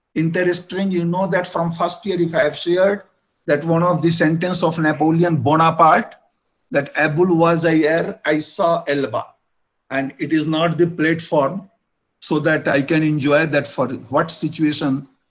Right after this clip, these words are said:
he has used that particular sentence. "Able was I ere I saw Elba." The words here, not literature class, but only one.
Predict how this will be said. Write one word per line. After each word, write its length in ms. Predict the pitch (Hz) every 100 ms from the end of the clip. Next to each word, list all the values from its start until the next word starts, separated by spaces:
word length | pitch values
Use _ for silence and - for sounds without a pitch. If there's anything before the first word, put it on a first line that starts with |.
| _
he 120 | 151
has 260 | 147 139 127
used 300 | 143 156 151
that 200 | 143 143
particular 460 | 135 - 135 139 135
sentence. 720 | - 131 131 123 110 - - _ _ _ _ 143
"Able 400 | 135 139 170 165
was 400 | 147 147 143 139
I 300 | - 139 139 -
ere 440 | 147 160 185 - -
I 160 | 143
saw 400 | 143 - 156 156
Elba." 520 | - 139 131 120 98 - _ _ -
The 100 | 139
words 500 | 135 135 127 113 - _
here, 200 | _ 139
not 460 | 131 127 131 135 147
literature 520 | 147 147 156 160 180
class, 380 | 170 170 175 190
but 220 | 143 139
only 240 | 135 143 147
one. 420 | 143 151 214